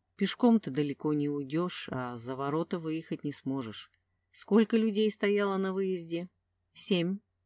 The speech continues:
не задумываясь, ответила я, за что мысленно дала себе подзатыльник.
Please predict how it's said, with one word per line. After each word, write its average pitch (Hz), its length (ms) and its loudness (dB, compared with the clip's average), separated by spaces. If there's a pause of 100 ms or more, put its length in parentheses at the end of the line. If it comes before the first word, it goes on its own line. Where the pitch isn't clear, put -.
(400)
не 151 120 -2
задумываясь, 143 680 -4
ответила 131 460 -6
я, 147 260 -4
за 156 160 -8
что - 200 -10
мысленно 151 480 -6
дала 131 300 -8
себе 120 260 -8
подзатыльник. 120 760 -10